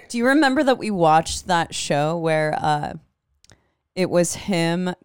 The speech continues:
going through a bunch of, like, classic rock? Oh, he was doing a Laurel Canyon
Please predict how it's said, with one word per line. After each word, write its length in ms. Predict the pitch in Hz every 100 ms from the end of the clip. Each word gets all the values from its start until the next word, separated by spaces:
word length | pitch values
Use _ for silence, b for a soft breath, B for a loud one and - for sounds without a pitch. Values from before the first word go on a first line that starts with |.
| 180
going 380 | 160 160 165 175
through 240 | 165 160
a 40 |
bunch 240 | 165 160 -
of, 120 | 160
like, 260 | 160 147 -
classic 600 | - 165 151 160 175 165
rock? 220 | 160 151 -
Oh, 160 | 185 165
he 240 | - 220
was 180 | 202 190
doing 420 | 190 208 214 202 -
a 220 | 175 165
Laurel 480 | 160 165 180 180 180
Canyon 840 | - 185 165 165 160 151 151 151